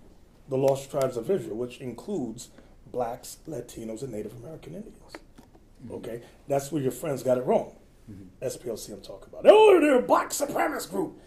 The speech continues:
Speaker 1: Then when we send people who are Puerto Rican do the interview,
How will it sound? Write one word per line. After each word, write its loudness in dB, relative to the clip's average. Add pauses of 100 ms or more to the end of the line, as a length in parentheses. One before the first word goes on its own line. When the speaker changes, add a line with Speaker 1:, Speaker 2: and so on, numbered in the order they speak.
(260)
Speaker 1:
Then 2
when -4
we -2
send -4
people -10
who -6
are -4
Puerto -4
Rican -8
do -6
the -4
interview, -6